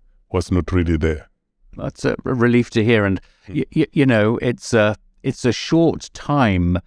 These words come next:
Speaker 2: uh, ago, and things go round and round. And who knows, maybe that will be the case again in a, a few years' time with our banking crises here in the U S.
Speaker 1: Hmm.
Speaker 2: But,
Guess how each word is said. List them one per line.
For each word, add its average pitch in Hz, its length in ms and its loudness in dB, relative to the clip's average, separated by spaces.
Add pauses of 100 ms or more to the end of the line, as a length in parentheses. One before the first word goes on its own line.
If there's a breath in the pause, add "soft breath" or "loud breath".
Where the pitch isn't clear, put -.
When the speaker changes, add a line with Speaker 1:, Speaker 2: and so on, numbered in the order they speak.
(360)
Speaker 2:
uh, 98 320 -4
ago, 104 480 2
and 98 160 -2
things 110 280 0
go 107 160 2
round 117 360 4
and 110 100 0
round. 117 260 4
And 104 140 -2
who 131 100 -4
knows, 117 300 2
maybe 113 240 2
that 110 220 2
will 110 140 0
be 101 280 0
the 92 100 -6
case - 440 -6
again 98 460 -2
in 92 180 -2
a, 92 180 0 (160)
a 110 60 -12
few 107 220 -2
years' 101 280 0
time 101 260 -2
with 98 140 0
our 107 100 4
banking 131 400 0
crises 92 560 -2
here 98 200 0
in 95 60 -2
the 95 80 2
U 85 100 0
S. 110 100 -2
Speaker 1:
Hmm. 104 80 -4 (880)
Speaker 2:
But, - 280 0